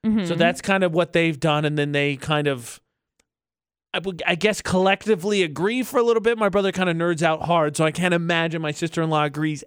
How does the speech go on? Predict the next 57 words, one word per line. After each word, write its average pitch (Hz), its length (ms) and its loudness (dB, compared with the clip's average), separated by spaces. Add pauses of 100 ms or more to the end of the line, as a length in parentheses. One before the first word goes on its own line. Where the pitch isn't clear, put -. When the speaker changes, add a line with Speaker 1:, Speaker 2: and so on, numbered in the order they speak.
(140)
Speaker 2:
every 427 520 0
time. 427 100 -2 (260)
Speaker 1:
Oh, 240 140 2
right. 220 360 2 (520)
Speaker 2:
But 185 180 2
agree 190 340 0
on 175 140 0
kind 180 220 0
of 160 60 0
the 165 100 2
rest 160 240 0
of - 20 -16
the 147 100 0
house. 143 540 0 (320)
But 165 140 2
she 233 280 -2
has, 180 140 0
like, 165 220 -2
decorated 156 560 0
their 262 240 4
bedroom, 160 500 -2
and 147 80 -4
he 165 140 -4
has 156 120 -8
decorated 151 520 -4
guest 151 260 -4
room. 147 140 -6
So 147 140 -10
that 165 260 -2
seems, 170 320 -4
text, - 420 -2 (240)
text 226 300 0
and 202 100 -4
some 170 160 -4
comments 180 400 -2
on 165 120 0
social 160 340 -2
media 151 180 0
kind 151 260 0
of 147 120 -2
support 147 480 -2
that, 117 280 -6 (340)
that 165 180 -2
various 180 580 0
rooms 170 220 -4
just 165 160 -6
kind 170 180 0
of 151 60 -4
become 156 360 -4
that 147 220 0
spouse's 147 460 -4
to 143 100 -6
do 143 220 0
with 139 200 -2
what 120 180 -10
they 120 100 -8
want. 101 320 -14